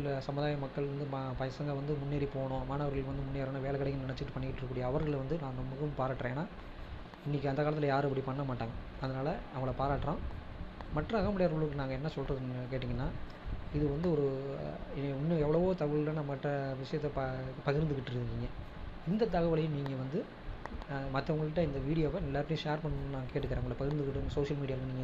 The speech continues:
நீங்க வந்து பகிர்ந்துக்கணும்னு நான் கேட்டுக்கிறேன். ஏன்னா ஏற்கனவே சொன்ன மாதிரி இது ஒரு வந்து பார்த்தீங்கன்னா, ஒரு, ஒரு தலைமுறைக்கு வாய்ப்பு அளிக்கக்கூடிய ஒரு விஷயம், நல்ல நலம் அளிக்கக்கூடிய ஒரு விஷயம்.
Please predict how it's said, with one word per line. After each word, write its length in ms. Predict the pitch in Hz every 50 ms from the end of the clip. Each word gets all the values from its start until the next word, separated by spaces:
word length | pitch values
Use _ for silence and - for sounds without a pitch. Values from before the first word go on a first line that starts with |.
| 123 127
நீங்க 200 | 127 131 135 139
வந்து 180 | 139 147 226 - - - - - - -
பகிர்ந்துக்கணும்னு 540 | - - 135 147 156 151 139 143 147 151 135
நான் 100 | 127 120
கேட்டுக்கிறேன். 340 | 143 135 135 127 131 131 131
ஏன்னா 120 | 139 175 254 - - - - - - - -
ஏற்கனவே 300 | 147 151 151 160 160 151
சொன்ன 160 | - 143 143
மாதிரி 200 | 135 131 135 175 175
இது 100 | 156 151 147
ஒரு 100 | 139 139
வந்து 160 | 131 135 143
பார்த்தீங்கன்னா, 360 | 143 139 139 139 139 160 220 262 - - - - - 175
ஒரு, 120 | 143 139 135 135 135 135
ஒரு 140 | 135 135 135 120
தலைமுறைக்கு 480 | - 135 156 170 170 160 160 156 165 160
வாய்ப்பு 280 | 147 143 147 147 160
அளிக்கக்கூடிய 460 | 151 139 135 - - - 143 143 160 180
ஒரு 180 | 180 143 135 135
விஷயம், 260 | 131 127 - 143 139 147
நல்ல 160 | 139 135 135 135 127
நலம் 180 | 135 143 151 147
அளிக்கக்கூடிய 340 | 143 139 139 135 139 143 139
ஒரு 100 | 131 127
விஷயம். 320 | 123 - - 139 160